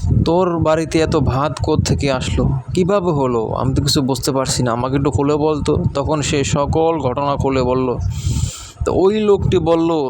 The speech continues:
"তো ঠিক আছে, তো তোর ক্ষেতে তো আমরা আবার সেই গরুটি আসবে, চল আমরা আবার পাহারা দিই ক্ষেতের মধ্যে, যদি গরুটা আসে তাহলে আমরা আবার সেই আকাশের যেই রাজা তার কাছে আবার যাব।" তো এই বলে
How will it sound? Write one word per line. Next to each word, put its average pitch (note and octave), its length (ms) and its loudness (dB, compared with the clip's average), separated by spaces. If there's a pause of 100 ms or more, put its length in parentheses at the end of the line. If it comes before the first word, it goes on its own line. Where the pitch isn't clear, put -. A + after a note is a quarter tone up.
(140)
"তো - 120 -2
ঠিক C#3+ 240 0
আছে, D#3+ 260 0 (560)
তো - 160 2
তোর D3+ 220 2
ক্ষেতে D#3 440 0
তো D3+ 180 0
আমরা C#3 340 0
আবার C3+ 360 2
সেই D3+ 200 -2
গরুটি C#3 400 2
আসবে, C3 300 0
চল C#3 260 2
আমরা C3 300 0 (1120)
আবার D3 300 4
পাহারা C3 360 -2
দিই B2 180 0
ক্ষেতের B2+ 280 0
মধ্যে, A#2+ 180 0
যদি C#3 240 0
গরুটা D3+ 420 2
আসে D#3 340 0 (280)
তাহলে B2+ 260 0
আমরা B2 240 -2
আবার C#3+ 440 2
সেই C#3 260 -2 (880)
আকাশের C#3+ 460 -2
যেই C3 220 0 (420)
রাজা C#3 200 2
তার C3 220 2
কাছে C3+ 240 0
আবার C3 260 2
যাব।" C3 200 0 (920)
তো - 160 0
এই E3 220 4
বলে F3+ 260 2